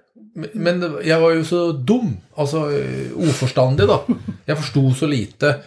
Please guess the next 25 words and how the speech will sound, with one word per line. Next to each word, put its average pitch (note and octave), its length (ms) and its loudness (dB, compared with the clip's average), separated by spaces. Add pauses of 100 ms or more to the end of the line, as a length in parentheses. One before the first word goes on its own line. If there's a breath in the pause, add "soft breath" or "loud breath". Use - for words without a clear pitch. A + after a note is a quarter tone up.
(180 loud breath)
Jag F#3+ 200 0
kunde E3+ 280 4
mycket E3+ 220 -2
i F3 60 2
huvudet, D#3 360 0
men, E3 200 0
men D3 260 -6
jag D#3 120 -2
klarade C3+ 320 0
liksom C3 240 -4
inte G2+ 100 -10
att - 60 -20
praktisera A2 720 -6
själv, A2 400 -6 (880)
eh, A#2+ 300 -2
hurdan A#2 300 2
det A#2+ 180 4
var A2+ 200 4
att - 120 -6
vara A#2+ 300 4
en A2+ 100 0
god A2 160 -2
make. C#3 400 2 (400)
Och D3+ 140 -8
då D#3+ 100 0